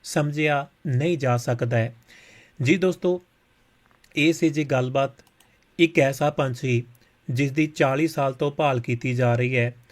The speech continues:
ਤੇ ਹੁਣ ਤੱਕ ਜਿਹੜਾ ਨੇ ਇਸ ਦੇ ਲਈ ਕਰੋੜਾਂ ਰੁਪਈਆ ਜਿਹੜਾ ਖਰਚ ਕੀਤਾ ਜਾ ਚੁੱਕਿਆ ਹੈ।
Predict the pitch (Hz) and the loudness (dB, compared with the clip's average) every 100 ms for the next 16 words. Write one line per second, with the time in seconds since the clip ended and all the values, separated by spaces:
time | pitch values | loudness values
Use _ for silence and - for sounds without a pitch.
0 | - _ _ _ _ _ 143 143 - 139 | -20 _ _ _ _ _ 0 2 0 0
1 | 151 170 151 151 139 135 139 139 143 151 | 0 2 0 0 -4 -2 -2 -4 -4 -4
2 | 131 127 143 139 127 147 127 160 175 151 | -2 0 0 0 -2 -2 -2 -2 -2 -2
3 | 135 123 123 123 131 131 127 117 - 123 | -2 0 0 0 -2 -2 -2 -2 -4 -4
4 | 120 123 120 135 127 123 113 123 117 117 | -2 0 0 0 -2 0 0 2 2 0